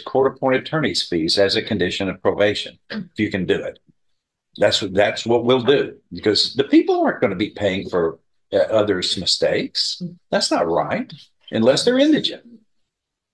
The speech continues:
But the Adderall thing has been pulled in front of me, and we pulled that. We, we've been able to sniff out problems in it.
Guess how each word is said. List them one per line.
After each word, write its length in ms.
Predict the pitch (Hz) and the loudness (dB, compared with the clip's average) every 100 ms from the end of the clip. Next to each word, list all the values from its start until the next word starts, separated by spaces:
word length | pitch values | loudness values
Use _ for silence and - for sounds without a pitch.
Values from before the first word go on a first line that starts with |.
| _ _ | _ _
But 440 | 127 120 127 - - - - | -8 0 0 0 -14 -12 0
the 60 | 131 | 4
Adderall 520 | 170 190 156 131 127 | 4 4 6 4 4
thing 200 | 123 113 | 0 2
has 140 | 113 | 0
been 220 | 110 113 | 0 -2
pulled 400 | 113 110 110 107 | 0 2 2 0
in 80 | 101 | -6
front 260 | - 113 104 | 0 0 0
of 80 | 87 | -4
me, 240 | 82 85 | -6 -6
and 120 | 98 | -4
we 160 | 92 101 _ | -2 -4 _
pulled 280 | - 117 110 | 0 2 4
that. 280 | 104 101 - - - | 2 2 -6 -12 0
We, 240 | 110 113 104 | 0 0 -4
we've 340 | 101 107 113 101 | -4 -2 0 0
been 180 | 110 | 0
able 220 | 107 135 127 | 0 0 -4
to 200 | 131 - _ - - | -6 -8 _ -18 -4
sniff 480 | - - 120 127 - | -2 2 2 2 0
out 420 | 107 90 - - _ _ | 0 0 -2 -8 _ _
problems 680 | - 202 208 98 78 80 - | 0 2 2 -2 -6 -6 -4
in 180 | 104 85 | -4 -4
it. 160 | 76 | -10